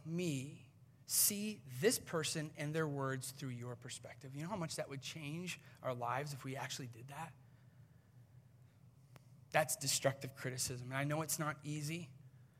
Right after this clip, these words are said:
but sometimes it's necessary. And it's not just the other person who's wrong. Maybe we need to hear why we were wrong. Now, that's destructive criticism. Constructive criticism, I think, is even harder to receive.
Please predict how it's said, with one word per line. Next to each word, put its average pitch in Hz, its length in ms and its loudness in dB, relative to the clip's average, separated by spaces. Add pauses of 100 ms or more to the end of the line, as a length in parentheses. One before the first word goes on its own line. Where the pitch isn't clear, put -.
(460)
but 127 80 -4
sometimes 156 380 4
it's 139 160 2
necessary. 127 680 0 (500)
And 151 80 2
it's 147 160 2
not 160 320 6 (200)
just - 260 0
the - 160 -4
other 156 160 4
person 156 420 0
who's 131 220 -2
wrong. 131 220 0
Maybe 156 180 0
we 147 220 2
need 143 160 2
to 131 40 -2
hear 123 360 -8 (380)
why 123 200 0
we 147 100 0
were 120 80 -2
wrong. 117 340 -6 (2250)
Now, 180 100 12
that's 196 160 12
destructive 214 520 12
criticism. 180 480 8
Constructive 214 540 8
criticism, 175 520 4
I 160 100 6
think, 160 240 0
is 139 180 0
even 139 200 0
harder 131 600 2
to 139 120 -6
receive. 123 560 -4